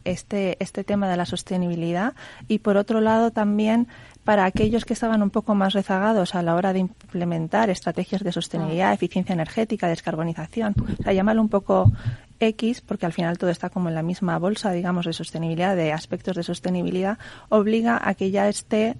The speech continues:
Speaker 1: en, en la agenda de todas las empresas. Sí que es verdad, por ejemplo, que grandes empresas de retail o empresas de construcción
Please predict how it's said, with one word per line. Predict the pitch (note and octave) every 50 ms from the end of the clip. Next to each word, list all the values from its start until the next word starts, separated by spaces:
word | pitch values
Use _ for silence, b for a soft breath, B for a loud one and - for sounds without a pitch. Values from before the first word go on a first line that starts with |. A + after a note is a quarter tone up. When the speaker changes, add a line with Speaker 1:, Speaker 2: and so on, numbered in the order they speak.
| - -
Speaker 1:
en, | G3+ F#3+ F#3 F3+ F3+ F3 - -
en | - G3+ G3 F#3+
la | F#3 F3+ E3+
agenda | E3 - - A3+ A3 A3 A3 G#3+ G#3+ G#3+ A3+ A3
de | G3 F#3+
todas | - - F3+ F#3 F3+ F3
las | F3 E3+ E3 -
empresas. | E3+ E3 D#3 - - D#3+ D#3 - - - D#3 D#3+ - B B B B B B B B
Sí | B - - A3
que | - B3+
es | B3 A#3+ A#3
verdad, | A#3 A3 A3 G#3+ A3+ A3+ A#3 B3 - -
por | - F#3
ejemplo, | F#3 F#3 - - A3 A3 G#3+ A3 G#3 A3 A#3+ B3 -
que | - G3+ F#3 F3
grandes | E3+ F#3 F3+ F#3 G3 G#3 G3+ F#3 -
empresas | G#3 F#3 F3+ - - G3+ G#3 G3+ - - A3+ A3 A3+ A3 -
de | - F#3 E3+ E3 - - - -
retail | - F#3+ G3 F#3+ - - G3 F#3+ F#3+ F#3+ F#3+ F#3+ G3 G3 F#3+ B B B B B B
o | - F3+
empresas | F#3+ F3 F3 G3+ F3+ G3 G3
de | G#3+ F#3+
construcción | - G3 F#3 - - - F#3+ F3 - - - G#3+ G3+ G3+ G#3 G#3+